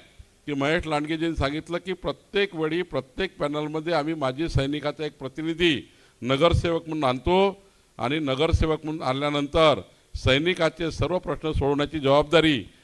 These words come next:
आम्ही त्या नगरसेवकावर देतो. खऱ्या अर्थाने एक चांगला उपक्रम या ठिकाणी तयार करण्याचा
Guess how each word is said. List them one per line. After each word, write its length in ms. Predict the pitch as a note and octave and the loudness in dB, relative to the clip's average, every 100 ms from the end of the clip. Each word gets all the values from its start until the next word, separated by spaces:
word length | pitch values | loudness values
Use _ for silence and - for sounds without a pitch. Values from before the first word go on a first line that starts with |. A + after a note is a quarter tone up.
| - | -8
आम्ही 260 | A#2 C3 D#3+ - | -2 -2 -2 0
त्या 140 | E3+ | 0
नगरसेवकावर 720 | E3+ D3 D3+ D#3 D3+ C#3 D3 | 2 0 -2 -2 -4 -2 -2
देतो. 500 | C3+ C3+ D#3 B2+ G#2+ _ _ - | 0 -2 -2 -2 -4 _ _ -2
खऱ्या 200 | C3+ C#3+ | 2 0
अर्थाने 300 | C3+ D3+ D#3 | 0 -4 -6
एक 140 | - | -4
चांगला 480 | C3+ C#3 F3 E3 B2 - _ _ - | -4 2 6 6 4 -6 _ _ -16
उपक्रम 520 | A#2+ - F3 E3+ E3 | -4 0 0 0 0
या 80 | D#3 | -2
ठिकाणी 280 | C#3+ D3+ D3+ D3+ | -2 -4 -4 0
तयार 180 | D3 | 0
करण्याचा 580 | D3 C#3+ C#3+ C#3+ D3+ A#2+ | 0 -4 -4 0 2 2